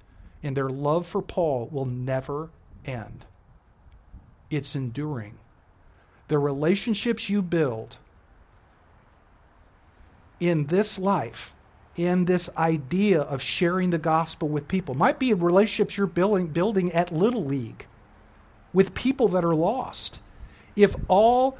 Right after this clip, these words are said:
you ever share is baseball, it's going to come to an end. And if they're not in Christ, you will never see those people again.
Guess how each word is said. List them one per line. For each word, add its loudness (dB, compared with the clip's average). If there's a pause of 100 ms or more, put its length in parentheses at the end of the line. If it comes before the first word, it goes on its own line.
you 4
ever 4
share 0
is 2
baseball, -2 (720)
it's -8
going 0
to 2
come -2
to 2
an 0
end. -6 (1120)
And 4
if 0
they're 4
not 6
in 6
Christ, 0
you 2
will 4
never 2
see -4
those -4
people -4
again. -12